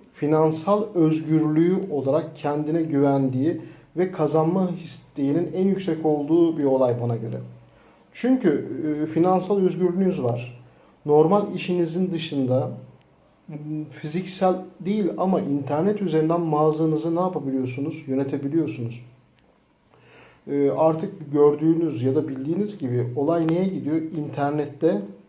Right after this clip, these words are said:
alışveriş ve ticarete gidiyor ve bunun boyutu inanılmaz derecede her an yükselerek devam ediyor. Ben de bu işe girerek kendim için finansal özgürlüğün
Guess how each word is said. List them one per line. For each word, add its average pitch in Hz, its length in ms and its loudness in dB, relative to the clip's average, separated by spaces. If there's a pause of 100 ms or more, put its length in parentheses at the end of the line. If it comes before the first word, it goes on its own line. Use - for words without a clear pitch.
(380)
alışveriş 135 720 -2
ve 156 120 -2
ticarete 151 560 0
gidiyor 120 260 -2
ve 139 120 0
bunun 160 240 0
boyutu 160 380 4
inanılmaz 160 840 0 (160)
derecede 143 720 0 (280)
her 180 240 4 (120)
an 165 200 0 (220)
yükselerek 160 600 0
devam 127 340 2
ediyor. - 260 -8 (480)
Ben 254 240 4
de 208 140 6
bu 214 120 0
işe - 580 -2
girerek 160 560 2 (480)
kendim 165 680 2
için 165 360 -4
finansal 160 480 0
özgürlüğün 139 1120 -2